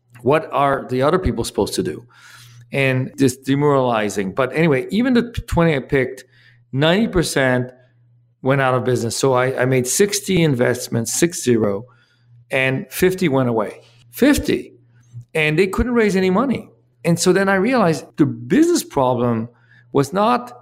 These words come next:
helping and mentoring. The business problem was there's access to capital. The barriers to entry were very harsh and difficult. They're biased because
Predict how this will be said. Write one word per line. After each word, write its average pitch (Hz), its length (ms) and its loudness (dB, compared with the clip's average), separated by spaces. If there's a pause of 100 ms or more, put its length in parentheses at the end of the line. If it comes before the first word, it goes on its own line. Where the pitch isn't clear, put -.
(260)
helping 151 500 0
and 127 140 0
mentoring. 127 600 0 (600)
The 135 80 -2
business 254 340 0
problem 135 320 0
was 127 440 0 (440)
there's 127 180 4 (360)
access 160 400 -2
to 165 100 -6
capital. 160 580 0
The 120 160 2
barriers 165 680 0
to 139 160 0
entry 160 320 0
were 117 160 2
very 117 380 0
harsh - 580 -2
and 120 200 0
difficult. 165 580 0
They're 107 160 0
biased 101 680 -2
because 110 420 -2